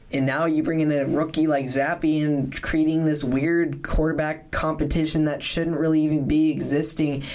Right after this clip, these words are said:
had Mac Jones not got injured. And Zappi, in my opinion, is never gonna outdo, out, out Mac Jones, at least for this season.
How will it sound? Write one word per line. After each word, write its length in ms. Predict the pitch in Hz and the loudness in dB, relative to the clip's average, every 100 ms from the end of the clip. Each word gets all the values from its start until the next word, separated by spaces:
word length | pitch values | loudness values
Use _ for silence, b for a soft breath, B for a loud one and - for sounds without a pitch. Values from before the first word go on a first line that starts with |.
| B | B
had 240 | 139 147 | -6 -2
Mac 300 | 151 143 143 | 0 -2 -4
Jones 340 | 139 143 151 147 | -2 0 0 0
not 200 | 135 139 | -2 -2
got 180 | 135 135 | 0 0
injured. 400 | 147 143 139 139 | 0 0 0 0
And 200 | 127 120 | 0 0
Zappi, 540 | 139 151 160 143 135 B B B B | 0 -2 -2 -2 -2 B B B B
in 140 | 139 | 0
my 160 | 139 143 | 2 2
opinion, 400 | 139 156 151 147 | 0 0 2 0
is 280 | 139 143 127 | 0 0 2
never 460 | 131 139 156 151 | 2 2 2 0
gonna 200 | 143 147 | 0 0
outdo, 500 | 135 143 135 143 151 | 0 -2 0 0 2
out, 300 | 131 139 135 | 2 -2 -2
out 260 | 147 143 139 - - - | -2 -2 -4 -16 -10 -2
Mac 380 | 147 139 143 | 0 0 -4
Jones, 360 | 139 143 147 139 | -2 0 0 0
at 180 | 135 139 | -2 0
least 300 | 165 170 - | 0 0 0
for 160 | 139 | -2
this 400 | 120 - 175 - | 0 0 0 -2
season. 720 | - - 320 359 240 240 247 | -2 0 0 0 -2 -2 -4